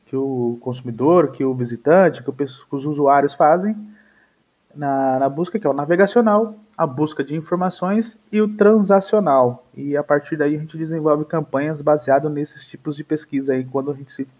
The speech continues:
fala de, de Google AdWords, que hoje que é o Google Ads, né? Beleza, gente? Obrigado por ter aí escutado o nosso podcast até aqui. Vamos tentar aí lançar semanalmente, né, algumas dicas de,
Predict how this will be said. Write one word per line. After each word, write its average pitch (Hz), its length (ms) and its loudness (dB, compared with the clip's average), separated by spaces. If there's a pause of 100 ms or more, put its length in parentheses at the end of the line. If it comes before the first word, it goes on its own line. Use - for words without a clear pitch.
(100)
fala 131 280 4
de, 143 280 -4 (880)
de - 80 -10
Google 127 300 2
AdWords, 131 640 4
que - 100 -8
hoje 127 380 -2 (120)
que - 100 -4
é 120 60 2
o 120 160 2
Google 127 300 2
Ads, 104 300 0
né? 131 180 -6 (1040)
Beleza, 190 360 4
gente? 214 260 0
Obrigado 151 640 4
por 156 180 -6
ter 147 300 2
aí 135 260 2
escutado 127 600 0
o 113 60 -2
nosso 117 260 -6
podcast 120 500 -4
até 143 160 -2
aqui. 165 420 -4 (500)
Vamos 131 220 -4
tentar 131 360 0
aí 127 100 2
lançar 123 560 -2
semanalmente, 120 840 -4
né, 135 160 -8
algumas 123 600 -10 (180)
dicas 113 480 -10
de, 110 420 -6